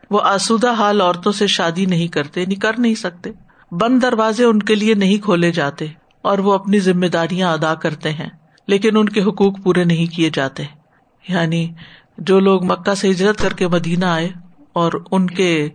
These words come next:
رہنے اور کھانے پینے کا کوئی پراپر انتظام نہیں تھا، اصحاب صفہ میں بہت سے لوگ شامل تھے، تو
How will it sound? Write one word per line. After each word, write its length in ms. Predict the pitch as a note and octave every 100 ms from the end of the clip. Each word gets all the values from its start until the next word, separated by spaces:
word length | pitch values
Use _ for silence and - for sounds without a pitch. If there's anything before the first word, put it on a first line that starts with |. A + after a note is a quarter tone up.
| - - -
رہنے 400 | E3+ F3+ F3+ F3
اور 160 | E3
کھانے 360 | D#3+ F3 E3 F3
پینے 280 | E3+ E3 E3
کا 120 | E3+
کوئی 180 | E3+ D#3+
پراپر 320 | E3+ D#3+ F3
انتظام 500 | E3 E3 D#3+ D#3 E3
نہیں 140 | D#3+
تھا، 180 | D#3+ E3
اصحاب 380 | D#3+ - E3 E3
صفہ 280 | E3+ F3 F#3
میں 200 | F#3 F3+ F#3 - -
بہت 180 | F3+ F3+
سے 100 | F#3
لوگ 160 | F3+ F3
شامل 400 | F3+ D#3+ F3 F3
تھے، 200 | F3+ G3 - - - _
تو 340 | G#3 G3 F#3+